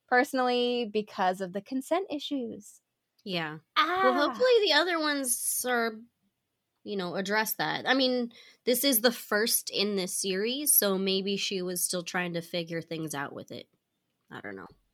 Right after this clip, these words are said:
Speaker 1: I also can't believe that there are one, two, three, four, five, six, seven books in this series, and the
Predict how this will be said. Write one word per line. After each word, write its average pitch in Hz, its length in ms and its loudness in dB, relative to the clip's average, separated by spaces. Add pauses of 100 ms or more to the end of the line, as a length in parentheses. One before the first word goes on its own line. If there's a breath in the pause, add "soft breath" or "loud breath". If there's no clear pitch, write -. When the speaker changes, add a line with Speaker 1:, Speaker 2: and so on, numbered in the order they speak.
(180)
Speaker 1:
I 277 60 12
also 494 220 10
can't 381 160 6
believe 392 160 2
that 302 100 2
there 311 160 10
are 262 360 10
one, 262 240 0
two, 277 240 -4
three, 269 200 -6
four, 247 240 0
five, 226 360 4
six, - 720 -8
seven 240 480 4
books 214 220 4
in 254 80 -6
this 254 120 -4
series, 269 280 2
and 226 180 -6
the 220 100 0